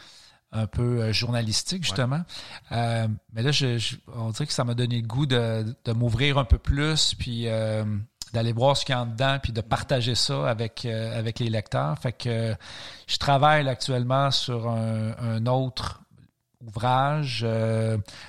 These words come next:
Speaker 1: dont je peux pas encore parler, mais qui va, euh, tu sais, les gens vont, vont, vont comprendre,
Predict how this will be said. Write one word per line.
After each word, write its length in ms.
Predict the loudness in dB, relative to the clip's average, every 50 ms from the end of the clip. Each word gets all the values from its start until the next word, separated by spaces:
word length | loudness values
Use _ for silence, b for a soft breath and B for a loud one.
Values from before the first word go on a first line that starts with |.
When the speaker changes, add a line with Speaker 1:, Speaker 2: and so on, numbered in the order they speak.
| B B -2
Speaker 1:
dont 160 | 0 2 2
je 100 | 2 0
peux 100 | -2 -2
pas 200 | 2 4 4 4
encore 300 | 4 4 4 4 4 4
parler, 400 | 2 0 0 0 -2 0 0 0
mais 220 | 0 -2 -4 -4
qui 260 | -8 -10 -6 -6 -6
va, 160 | -6 -2 0 2
euh, 640 | 4 4 4 4 4 2 2 2 0 -2 -2 -4
tu 60 | -4 -6 B B B B B B B B B B B B -6
sais, 120 | -2 0
les 120 | 2 2 4
gens 180 | 4 4 4
vont, 260 | 6 6 4 4 4 2
vont, 480 | 2 2 2 2 2 2 2 0 0 -2
vont 200 | -2 0 -2 0
comprendre, 600 | 0 0 0 2 2 2 0 0 -2 -6 -10